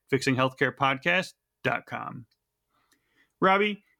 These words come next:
each week we begin the show with the most recent and relevant facts concerning the covid nineteen pandemic and its impact on American life.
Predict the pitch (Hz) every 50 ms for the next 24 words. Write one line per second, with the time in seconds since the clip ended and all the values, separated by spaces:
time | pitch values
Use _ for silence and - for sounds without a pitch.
0 | _ _ - 247 277 262 - - - 226 220 - - 165 165 147 151 139 160 170
1 | 170 151 139 131 - 139 131 127 127 123 - 139 127 131 127 - - 151 180 214
2 | 214 - 170 - 165 151 147 151 151 147 139 139 117 - - 123 113 110 110 -
3 | - 139 - - 143 139 147 147 135 123 - - 147 147 147 143 143 143 139 -
4 | 131 - 147 147 147 147 143 - - - - 147 147 147 147 147 156 175 180 -
5 | - 127 123 123 120 - 139 135 131 127 135 127 120 - 127 117 120 113 113 117
6 | 113 113 - - 120 120 117 117 110 110 113 113 -